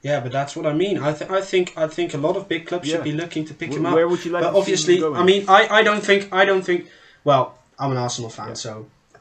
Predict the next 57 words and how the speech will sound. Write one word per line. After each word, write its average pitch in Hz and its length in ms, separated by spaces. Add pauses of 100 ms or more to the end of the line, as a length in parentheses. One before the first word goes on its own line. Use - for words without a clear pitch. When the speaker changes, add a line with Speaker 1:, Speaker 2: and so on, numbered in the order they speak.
Speaker 1:
I 131 80
would 120 100
say 123 100
Arsenal. 127 440
But 123 280
I've 131 200
heard, 143 280 (400)
uh, 127 200
the, 123 220 (180)
uh, 120 640
the 123 160
agents 135 420
of 127 80
Vlahovic 127 520
weren't 135 340
impressed 127 380
with 123 120
the 135 60
calls 127 580
from 131 180
Arsenal, 165 420
Speaker 2:
Mm. 196 40
Speaker 1:
so, 131 200 (140)
uh, 120 360
I 123 80
don't 170 220
think 147 140
that 143 200
will 131 100
be 127 100
happening. 127 480 (440)
Uh, 131 120
Spurs 156 840
are 131 120
apparently 131 480
interested, 135 420
Speaker 2:
If 151 80
I 135 80
Speaker 1:
but 120 80
Speaker 2:
were 131 80
Speaker 1:
I - 20
Speaker 2:
him, 131 140
Speaker 1:
don't 143 80
Speaker 2:
I 131 40
Speaker 1:
think 139 140
Speaker 2:
would 120 80
Speaker 1:
Spurs 143 240
Speaker 2:
never 135 120
Speaker 1:
are - 0
in 139 40
Speaker 2:
go 139 60
Speaker 1:
a - 20
Speaker 2:
to 139 80
Speaker 1:
better 147 120
Speaker 2:
Spurs, 139 100
Speaker 1:
state 139 280
Speaker 2:
man. 131 220